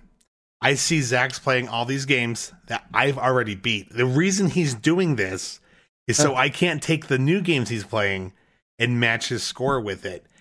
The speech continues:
Speaker 1: So I'm
Speaker 2: Huh.
Speaker 1: starting out with games he's already beat. So he's got
Speaker 2: Interest-
Speaker 1: Planet of the Apes, Battleship, Call of Cthulhu, and then I think my next one is Sherlock Holmes that he did.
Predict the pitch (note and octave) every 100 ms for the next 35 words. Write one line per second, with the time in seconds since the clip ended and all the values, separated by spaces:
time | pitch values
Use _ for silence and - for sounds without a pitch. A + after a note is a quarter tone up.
0 | _ _ - C3 - B2+ D#3 - D#3+ C3+
1 | B2+ B2 A#2+ A2 A#2+ A2+ G2+ - G3 A3+
2 | G#3+ D3 A#2 G2+ F#2+ G2+ G#2+ - B2 A2+
3 | - F#3+ F3 F3+ D3+ D3+ - - - _
4 | - D3 D3 C#3 C3+ C3 C3 - C3 C3
5 | B2+ - B2+ B2 B2 B2+ B2+ C3 B2+ -
6 | B2+ B2 B2 B2+ A#2 A2+ G#2 B2+ A2+ A2+
7 | A#2 - A2+ G2 - C3 B2+ A2+ - B2
8 | A2+ G2 G#2+ G2+ G2+